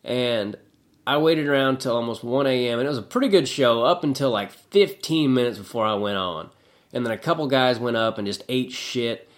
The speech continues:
and the people who were left all took off. And it sucks because Brian Simpson was before me, and he's really funny. And then it was me,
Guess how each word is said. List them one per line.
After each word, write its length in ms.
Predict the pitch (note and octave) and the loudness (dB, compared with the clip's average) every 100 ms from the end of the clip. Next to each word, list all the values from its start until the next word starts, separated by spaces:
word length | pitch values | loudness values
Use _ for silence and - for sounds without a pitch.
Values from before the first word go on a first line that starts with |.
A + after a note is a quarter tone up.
| _ | _
and 140 | - G#2+ | -10 -6
the 40 | |
people 260 | A2+ C#3 B2+ | -2 0 2
who 100 | C3 | 2
were 160 | A#2+ | 2
left 340 | A2 A2+ A2 - | 0 0 -2 -2
all 320 | F#2+ G2+ G#2 | -2 0 -2
took 280 | - G#2 G2 | -6 -8 -6
off. 360 | E2 C2+ - - _ - | -6 -6 -10 -18 _ -6
And 320 | A2+ G#2+ G2 - | -6 -6 -8 -8
it 120 | A#2+ | -4
sucks 320 | - C#4 - | 2 2 0
because 300 | C#3+ C3+ C3 | -4 0 0
Brian 340 | G#2+ E3 G#3+ | 4 4 4
Simpson 380 | D#3+ A3 G3+ D3 | 2 -2 0 0
was 100 | B2 | 0
before 360 | G#2+ G#2 E3 D#3 | -4 -6 -2 0
me, 160 | G#2+ | 0
and 80 | B2 | 0
he's 120 | C#3 | 0
really 220 | C3+ C3 G2+ | 2 0 0
funny. 460 | - F#2+ F#2 B2 _ _ _ _ _ _ | -4 -8 -8 -12 _ _ _ _ _ _
And 160 | - D3+ | 0 2
then 80 | G3+ | 4
it 40 | |
was 100 | E3+ | 4
me, 520 | C3+ B2 A2 B2+ - | 2 2 0 -6 -14